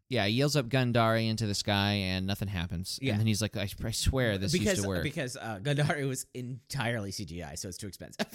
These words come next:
Speaker 2: <laughs> But they had to put the joke in that about,
Speaker 1: Yeah,
Speaker 2: like,
Speaker 1: so
Speaker 2: he,
Speaker 1: that
Speaker 2: he,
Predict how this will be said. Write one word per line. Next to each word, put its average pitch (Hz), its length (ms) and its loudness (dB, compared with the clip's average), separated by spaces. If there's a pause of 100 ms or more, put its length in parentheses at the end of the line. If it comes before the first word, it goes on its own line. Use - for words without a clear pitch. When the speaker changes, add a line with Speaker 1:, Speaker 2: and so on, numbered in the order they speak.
(100)
Speaker 2:
<laughs> - 140 6 (920)
But 175 100 -4
they 165 60 2
had 180 120 2
to 151 60 -2
put 147 180 0
the 143 60 0
joke 135 300 0
in 127 120 -4
that 110 240 -2
about, 107 240 -6
Speaker 1:
Yeah, 117 140 2
Speaker 2:
like, 82 80 -4
Speaker 1:
so 156 100 0
Speaker 2:
he, - 60 2
Speaker 1:
that 151 80 -2
Speaker 2:
he, 180 360 -12